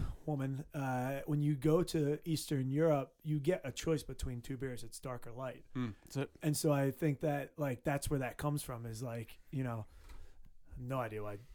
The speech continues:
Speaker 1: Jill's preference is Jill's preference, but, like, uh, for my grandmother, I think that's what it is, is she just <laughs> prefers the darker
Speaker 2: Sure.
Speaker 1: beers. And so that's why, that's why that's what she, that's what she drinks, even though, you know, the, uh, Czech hops are where we get our,
Speaker 2: Sure.
Speaker 1: uh,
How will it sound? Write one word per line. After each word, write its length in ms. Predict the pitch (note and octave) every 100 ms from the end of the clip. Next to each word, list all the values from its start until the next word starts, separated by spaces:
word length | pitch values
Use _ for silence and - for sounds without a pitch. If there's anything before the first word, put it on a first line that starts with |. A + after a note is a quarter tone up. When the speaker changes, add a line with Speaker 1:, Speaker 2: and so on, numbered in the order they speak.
| D#3
Speaker 1:
Jill's 200 | B2+ B2
preference 360 | - A2+ G#2+ -
is 60 | A#2
Jill's 220 | C#3 B2+
preference, 260 | A#2+ A#2
but, 200 | - D3
like, 260 | D#3+ C3 B2 - C#3
uh, 180 | B2
for 120 | B2 D3
my 100 | C3+
grandmother, 360 | D3+ D3 C3
I 60 | A2
think 160 | D#3+
that's 180 | D#3 -
what 120 | A#2
it 100 | B2
is, 160 | C#3+ A#2
is 80 | A2
she 120 | -
just 220 | - B2
<laughs> 0 |
prefers 340 | - - - -
the 120 | F#3
darker 220 | D3 D#3
Speaker 2:
Sure. 140 | D3 C3
Speaker 1:
beers. 280 | D3+ E3 - - -
And 100 | C#3+
so 100 | -
that's 260 | C#3 B2+ -
why, 280 | B2+ A#2+ D#3+
that's 200 | D3 -
why 140 | C3+ A2+
that's 200 | A#2 C#3+
what 100 | -
she, 360 | C#3 B2 A2+ A2 -
that's 160 | C3+ -
what 100 | B2+
she 80 | C3+
drinks, 300 | C#3+ C#3+ - -
even 300 | G#3 E3 C#3+
though, 360 | F#3 C#3 B2 - - - - - - - - _ E3+
you 60 |
know, 120 | C3 F#2+ - - - - - - - - -
the, 200 | D3 B2
uh, 140 | G#2+ G#2 - - -
Czech 360 | - A#3+ F3
hops 560 | - F3+ G3+ F3 - -
are 260 | B2+ C3
where 340 | C#3 C#3 C#3 C3+
we 140 | C3
get 320 | B2+ D3 D3 C#3+
our, 140 | C3+
Speaker 2:
Sure. 180 | C3+ C3
Speaker 1:
uh, 240 | B2+ B2